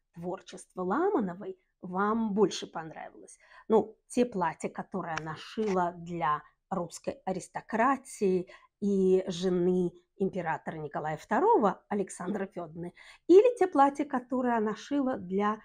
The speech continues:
совершенно простых, обычных советских женщин в двадцатые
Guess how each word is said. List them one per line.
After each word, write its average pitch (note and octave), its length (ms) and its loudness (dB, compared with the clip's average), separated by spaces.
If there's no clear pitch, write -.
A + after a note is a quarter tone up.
совершенно D#4 420 4
простых, - 680 -2
обычных G3+ 760 -2
советских F#3 800 -8
женщин B3 600 -2
в C4 80 -6
двадцатые F3+ 880 -2